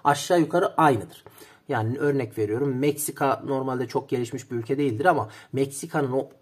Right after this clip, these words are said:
özellikle havalimanı, ne bileyim özel, e, tüketim alanları, e, özel elit mekanları dünyanın her yerinde yani, a, dünyanın en zengin ülkesinde de aynıdır. Buradaki yer değiller meselesi, m, zaman ve mekandan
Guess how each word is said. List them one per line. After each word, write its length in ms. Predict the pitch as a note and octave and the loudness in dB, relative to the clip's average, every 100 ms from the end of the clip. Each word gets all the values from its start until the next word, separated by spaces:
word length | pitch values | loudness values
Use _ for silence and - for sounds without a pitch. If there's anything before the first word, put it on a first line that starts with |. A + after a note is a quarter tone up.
| - | -4
özellikle 580 | B2 A#2 D3 E3 E3 D3 | -2 4 6 6 2 -2
havalimanı, 680 | A2+ B2 C#3 D3+ C#3 A2+ F#2 _ A#2+ | 0 2 2 4 2 -2 -6 _ -8
ne 140 | A#2+ | -4
bileyim 280 | C3+ A#2+ G#2+ | -4 -4 -6
özel, 340 | A#2+ B2 D3 C#3+ | -4 0 2 0
e, 360 | C#3+ B2 A2+ | -4 -8 -8
tüketim 600 | - A2+ C3+ C#3 C#3+ - - | -8 -4 -2 0 -2 -4 -6
alanları, 560 | C3 C#3+ C#3 C3+ A2+ F#2+ - - - - | 0 2 2 0 -2 -4 -14 -20 -20 -8
e, 60 | G#2+ | -6
özel 460 | G#2+ B2+ B2+ C#3+ | -2 -2 2 2
elit 400 | C#3 C3 C#3 C#3+ | 2 0 -2 -2
mekanları 600 | D3 C#3 C#3+ C#3 C3 D#3 | -4 0 0 2 0 0
dünyanın 360 | C#3+ C#3+ D3 C#3+ | 0 0 0 2
her 160 | D#3+ D#3 | 2 4
yerinde 340 | C3 A#2+ A2+ | 2 2 0
yani, 240 | G#2+ A2 G#2 | 0 -2 -4
a, 180 | - G#2+ G#2+ - - | -6 -6 -8 -12 -8
dünyanın 320 | C#3 C#3+ C#3 | -2 2 2
en 140 | D#3 D#3 | 4 4
zengin 340 | C#3+ C3 C3 | 4 4 2
ülkesinde 480 | B2+ A#2 C3 B2+ C3+ | -2 -2 -4 0 0
de 60 | D#3 | 2
aynıdır. 400 | B2+ A2 A2 - - - - - | 0 -4 -8 -16 -20 -20 -12 -2
Buradaki 340 | C#3 D#3+ D#3+ | 2 2 2
yer 300 | C#3 C#3 D3+ | 4 4 6
değiller 380 | D3+ E3 E3+ G3 | 6 6 6 6
meselesi, 680 | E3+ C#3 C#3 A#2+ A2+ - - - _ - - _ - | 2 0 -2 -4 -2 -2 -4 -10 _ -20 -20 _ -20
m, 240 | - G#2 G#2 | -10 -8 -6
zaman 560 | G#2+ A#2+ C3+ G3 F#3 | -2 0 2 2 4
ve 80 | D3+ | 2
mekandan 680 | C3 C3 D3+ C#3+ C#3+ C#3 | 2 0 2 2 2 0